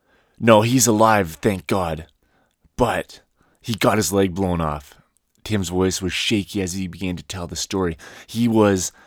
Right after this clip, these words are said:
visibly upset by the new tale. "What the hell happened?" I said sternly.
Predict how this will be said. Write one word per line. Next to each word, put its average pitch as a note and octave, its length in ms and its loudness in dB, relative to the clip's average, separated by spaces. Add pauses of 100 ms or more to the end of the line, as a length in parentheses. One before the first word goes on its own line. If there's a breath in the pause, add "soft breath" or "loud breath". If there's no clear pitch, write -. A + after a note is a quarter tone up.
(140 soft breath)
visibly G2+ 600 2
upset F#2 460 -2
by F#2+ 120 -6
the F#2 80 -6
new F2 160 -4
tale. E2 460 -10 (840 soft breath)
"What B2 220 4
the B2 100 6
hell A2 260 2
happened?" G#2+ 520 -6 (180)
I E2+ 100 -16
said F2 260 -6
sternly. F#2+ 520 -4